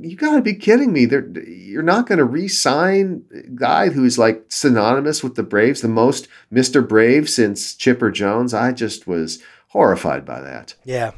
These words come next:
Speaker 1: But as I was saying, uh, you know, when it, it, it comes to this, if you're a baseball player,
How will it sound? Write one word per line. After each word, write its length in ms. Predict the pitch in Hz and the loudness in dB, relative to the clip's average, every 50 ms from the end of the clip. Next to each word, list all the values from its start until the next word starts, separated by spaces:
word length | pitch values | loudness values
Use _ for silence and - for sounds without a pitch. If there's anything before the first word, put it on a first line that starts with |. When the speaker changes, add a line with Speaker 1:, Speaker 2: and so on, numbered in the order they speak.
| - - | -4 0
Speaker 1:
But 140 | 160 165 160 | 4 4 6
as 140 | 156 143 | 6 6
I 60 | 147 139 | 6 4
was 120 | 135 131 | 4 4
saying, 480 | - 190 185 151 131 123 120 120 120 117 | 4 2 4 6 6 4 4 2 0 0
uh, 180 | 117 113 - - | -2 -2 0 2
you 180 | - 147 131 | 4 4 6
know, 140 | 123 120 117 | 6 6 4
when 360 | 113 123 135 135 131 127 117 - | 4 4 2 2 2 0 -2 -2
it, 180 | 117 120 120 - | -2 -2 -2 -2
it, 180 | 120 117 - 107 | -4 -6 -6 -6
it 120 | 117 - | -12 -14
comes 480 | - - 147 143 143 143 143 135 - - | -8 -2 0 0 2 2 -2 -4 -6 0
to 140 | - 117 | 0 0
this, 420 | 104 92 92 90 92 90 - - - | 2 2 0 0 0 -2 -6 -8 -8
if 140 | 107 - - | -10 -6 -4
you're 100 | 208 202 | -4 -2
a 20 | |
baseball 380 | 151 160 196 196 196 - 117 104 | 0 2 2 2 2 0 -4 -4
player, 480 | - - 98 98 95 92 95 - - | -2 0 2 4 4 2 2 -2 -6